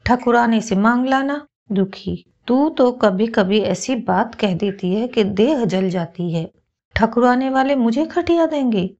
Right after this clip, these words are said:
आग तक तो घर से निकलती नहीं, खटिया देंगे। कैथाने में जाकर एक लोटा पानी मांगू तो न मिले, भला खटिया कौन देगा? हमारे उपले सैंठे भूसा लकड़ी थोड़े ही हैं कि जो चाहे उठा ले जाएं। ला,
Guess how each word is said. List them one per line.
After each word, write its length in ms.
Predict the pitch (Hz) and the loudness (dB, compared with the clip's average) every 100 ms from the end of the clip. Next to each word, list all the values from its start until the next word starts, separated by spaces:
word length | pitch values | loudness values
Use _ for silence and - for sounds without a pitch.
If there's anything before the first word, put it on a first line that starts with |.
| - | 2
आग 300 | 226 254 247 - | 4 4 0 -2
तक 80 | 226 - | -2 0
तो 80 | 214 | -2
घर 200 | 196 214 | 0 -2
से 200 | 220 214 | 2 0
निकलती 500 | 202 202 208 254 262 | 2 0 0 0 0
नहीं, 300 | 269 285 311 _ _ - | 0 -4 -8 _ _ -4
खटिया 460 | 214 220 208 240 | -2 0 2 2
देंगे। 480 | 196 185 190 180 - - _ _ _ | 0 -2 -2 -4 -6 -12 _ _ _
कैथाने 520 | 233 226 233 233 226 233 | 2 2 2 2 2 0
में 140 | 240 | 0
जाकर 380 | 208 196 247 247 | 0 0 0 2
एक 180 | 226 208 | 2 2
लोटा 320 | 196 196 233 | 0 0 -2
पानी 360 | 233 208 226 | 0 2 2
मांगू 380 | 240 208 196 220 | 2 0 0 -2
तो 240 | 233 226 233 | 0 0 2
न 160 | 190 | 2
मिले, 340 | 180 175 175 175 - | 0 -2 -4 -6 0
भला 220 | 214 233 262 | 2 4 0
खटिया 420 | - - 240 254 | -4 -2 0 0
कौन 320 | 254 262 254 | 0 0 2
देगा? 400 | 262 254 269 285 _ _ _ - | 0 0 -2 -6 _ _ _ 0
हमारे 460 | 220 208 196 - - | 2 4 2 -2 -4
उपले 360 | 190 220 226 | -4 0 2
सैंठे 540 | 233 220 196 196 220 233 | 0 0 0 2 0 0
भूसा 460 | 226 196 196 226 | -2 -6 0 0
लकड़ी 380 | 226 196 208 233 | 0 0 0 -2
थोड़े 360 | 226 185 175 190 | -2 -2 0 2
ही 200 | 254 311 | 0 -2
हैं 280 | 339 302 - - | -2 -4 -4 -2
कि 100 | 233 | 0
जो 240 | 214 226 | 2 0
चाहे 380 | 226 226 233 254 | 0 0 2 -2
उठा 380 | - 214 - 226 | -2 -4 0 2
ले 180 | 254 | 2
जाएं। 260 | 254 262 277 _ - | 0 -2 -4 _ -2
ला, 320 | 214 240 247 | 2 4 2